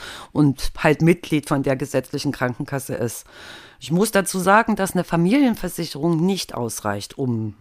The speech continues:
Mutterschaftsgeld zu bekommen. Ähm, außerhalb der Mutterschaftsfristen kann man noch Mutterschaftslohn bekommen.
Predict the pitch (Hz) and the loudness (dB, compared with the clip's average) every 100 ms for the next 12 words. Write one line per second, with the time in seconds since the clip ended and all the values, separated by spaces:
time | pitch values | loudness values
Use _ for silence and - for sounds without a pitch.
0 | - 165 170 - 135 123 - 120 110 - | -6 0 2 0 -2 -4 -4 -4 -4 -8
1 | 107 - 117 110 - - - - - - | -12 -4 -4 -4 -8 -18 -18 -16 -18 -18
2 | - - - 185 180 170 151 - - 185 | -18 -20 0 2 2 -2 -6 -18 2 4
3 | 254 254 226 220 208 208 233 220 - 208 | 4 0 -2 0 0 0 0 -4 -4 -6
4 | - - 202 - 196 185 180 - - - | -6 -6 -6 -4 -2 -2 -4 -12 -20 -20
5 | - - - - - 190 190 185 180 165 | -20 -20 -20 -16 0 2 4 4 2 2
6 | - 175 208 233 196 147 131 - 151 143 | 2 2 2 2 0 0 -2 -4 0 2
7 | 143 190 208 214 226 247 269 | 2 0 -2 -2 2 2 2